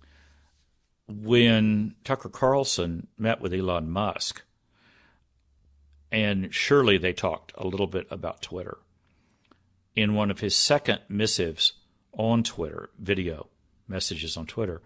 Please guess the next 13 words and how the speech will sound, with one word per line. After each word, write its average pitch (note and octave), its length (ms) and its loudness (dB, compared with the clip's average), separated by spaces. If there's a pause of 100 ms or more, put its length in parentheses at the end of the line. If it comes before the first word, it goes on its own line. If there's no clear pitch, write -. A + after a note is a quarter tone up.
(400)
Carlson C3 440 2
said F2 300 0
that F#2+ 80 -2
he G2 80 -4
plans F2 420 -4
to - 100 -8
return A2 680 -4 (440)
if - 120 -12
he G2+ 100 0
manages F#2+ 520 0
to F#2+ 120 -4
beat G2+ 520 -2 (680)
Fox - 580 0